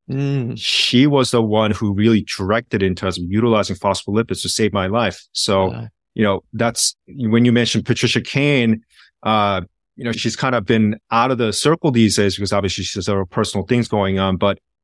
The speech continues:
Speaker 2: sh-, I have to really give it to her that she saved my life. Really.
Speaker 1: Hmm.
Speaker 2: I mean, she, if it wasn't for her and over her guidance in terms of what type of phospholipid therapy that we needed, I needed at that point in time,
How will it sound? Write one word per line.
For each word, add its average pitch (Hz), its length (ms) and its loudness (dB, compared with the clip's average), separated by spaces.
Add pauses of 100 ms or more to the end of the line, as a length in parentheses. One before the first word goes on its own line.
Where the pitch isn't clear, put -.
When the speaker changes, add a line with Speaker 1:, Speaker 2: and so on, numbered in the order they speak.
(120)
Speaker 2:
sh-, - 140 -12
I 107 140 0
have 123 200 -2
to 117 80 -2
really 120 200 6
give 123 220 0
it 151 80 -4
to 113 160 -2
her 101 160 0
that 104 260 0
she - 260 -2
saved 123 400 0
my 123 140 0
life. 127 400 -6 (140)
Really. 127 300 4
Speaker 1:
Hmm. 113 100 -10
Speaker 2:
I 107 60 0
mean, 110 120 4
she, 107 140 0
if 110 140 -2
it 135 40 4
wasn't 127 300 2
for 120 160 2
her 131 260 2
and 104 300 0
over 117 320 2
her 123 300 4
guidance 120 500 -2
in 113 100 0
terms 110 180 0
of 104 140 0
what 113 260 -2
type - 280 -4
of 107 160 0
phospholipid 110 500 0
therapy 104 260 0
that 98 160 -2
we 101 120 -6
needed, 135 460 0
I 110 100 0
needed 147 340 4
at 104 120 -2
that 101 180 -2
point 101 200 -2
in 92 40 -18
time, 101 240 0